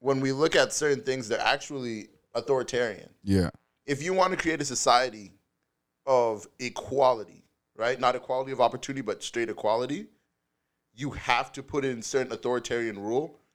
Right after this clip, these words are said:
Speaker 1: You have to push certain people down in society in order to push certain people up, right?
Speaker 2: Spe-
Speaker 1: Everything has negatives.
Speaker 2: I ju-, I just looked up what, uh, the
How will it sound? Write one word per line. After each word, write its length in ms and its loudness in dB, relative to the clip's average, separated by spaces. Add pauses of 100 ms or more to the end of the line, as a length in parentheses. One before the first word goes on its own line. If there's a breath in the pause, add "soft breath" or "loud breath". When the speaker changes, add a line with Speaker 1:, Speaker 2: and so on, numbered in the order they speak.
(140)
Speaker 1:
You 160 -6
have 280 0
to 100 -14
push 280 -4
certain 240 -2
people 240 -8
down 320 2
in 80 -10
society 540 -2 (280 soft breath)
in 80 -14
order 240 -2
to 80 -10
push 220 -8
certain 200 -6
people 280 -8
up, 220 -4 (1500)
right? 300 4 (280)
Speaker 2:
Spe- 60 -10
Speaker 1:
Everything 320 0
has 220 0
negatives. 400 -8 (280)
Speaker 2:
I 40 -10
ju-, 180 -2
I 80 2
just 160 0
looked 220 2
up 200 2
what, 200 2 (160)
uh, 200 0
the 160 -6